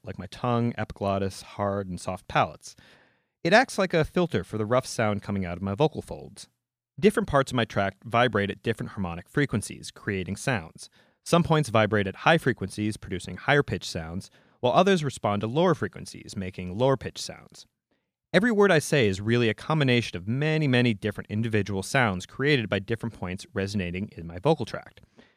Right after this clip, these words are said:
They combine, and whomever I'm talking to hears it as one single sound. Sound travels much faster in helium than in air.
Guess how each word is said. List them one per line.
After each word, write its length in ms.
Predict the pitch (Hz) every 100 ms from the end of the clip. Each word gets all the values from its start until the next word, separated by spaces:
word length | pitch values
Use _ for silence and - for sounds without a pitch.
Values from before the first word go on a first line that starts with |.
| _ _
They 80 | 110
combine, 440 | 107 113 143 143 147
and 140 | 123 110
whomever 300 | 113 107 104
I'm 100 | 113
talking 320 | 190 208 156
to 300 | 120 117 -
hears 300 | - 165 147
it 60 | 135
as 140 | 104
one 260 | 107 107 107
single 280 | - 80 78
sound. 460 | - 113 92 - _ _ _ _
Sound 300 | - 180 196
travels 380 | - 135 131 113
much 220 | 123 -
faster 320 | 120 107 -
in 80 | 98
helium 440 | 104 98 95 92
than 200 | 85 85
in 100 | 85 -
air. 300 | 123 95